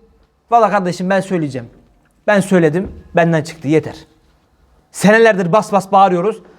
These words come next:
Faiz haram. Ya ayet var be kardeşim be. Ya ayet diyoruz sana. Sen Allah kitaba inanmıyor musun? Sen hadis-i şeriflere inanmıyor musun? Daha ne söyleyeyim ben sana ya?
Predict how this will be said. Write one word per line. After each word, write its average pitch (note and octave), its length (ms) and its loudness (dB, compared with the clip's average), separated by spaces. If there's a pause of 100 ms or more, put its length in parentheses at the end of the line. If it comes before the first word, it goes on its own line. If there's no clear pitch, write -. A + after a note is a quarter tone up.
(180)
Faiz G#3 400 0
haram. G#3 280 0
Ya A3 200 4
ayet A#3 460 4
var D#4 180 4
be C#4+ 80 2
kardeşim B3 500 -4
be. G#3 220 0 (840)
Ya A3+ 140 4
ayet C4 400 4
diyoruz D#4 260 0
sana. D4+ 200 0
Sen C4 140 -4
Allah C4 300 0
kitaba C4+ 300 2
inanmıyor D#4 380 4
musun? - 320 -10 (880)
Sen A#3 160 2
hadis-i C4+ 220 2
şeriflere C#4+ 360 4
inanmıyor D#4+ 340 4
musun? E3+ 360 -6 (1040)
Daha F#3 140 0
ne D4 120 4
söyleyeyim F4+ 300 2
ben E4 100 4
sana C#4 200 0
ya? C4+ 220 0